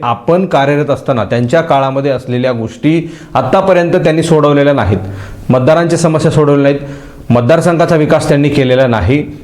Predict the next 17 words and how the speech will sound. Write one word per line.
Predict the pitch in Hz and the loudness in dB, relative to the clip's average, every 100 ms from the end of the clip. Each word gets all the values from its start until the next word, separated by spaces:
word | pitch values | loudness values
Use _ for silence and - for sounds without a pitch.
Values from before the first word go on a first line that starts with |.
| - | -8
आणि | 113 139 | 0 2
या | 160 | 2
सगळ्या | 165 - 135 131 156 185 208 214 190 - - - | 0 -2 -2 2 2 2 0 -2 -6 -18 -20 -2
केलेल्या | 151 151 160 175 180 | 0 2 2 2 2
गोष्टींचा | 147 131 - 151 147 156 156 | -2 -4 -2 -2 0 2 0
परतफेड | 156 143 135 - 160 147 113 - - - - | 0 0 -2 -2 0 0 0 -6 -14 -20 -8
स्वतः | - 147 180 | -2 2 2
करण्यापेक्षा | 180 160 151 139 131 - 127 110 - - - - - | 2 2 0 0 0 0 0 0 -4 -8 -12 -8 0
पुतण्या | 143 156 175 | 2 4 2
पुढं | 202 175 165 | 2 4 4
करून | 170 147 139 123 123 123 - | 2 2 0 -2 -2 -4 -2
त्याच्या | - 147 143 190 | 0 0 2 0
पदरामध्ये | 190 170 160 160 156 | 2 2 2 2 2
ह्या | 151 139 | 0 0
सगळ्या | 139 139 | 2 2
गोष्टी | 127 120 - 135 | 2 0 0 0
टाकल्यात, | 123 110 123 | 0 0 2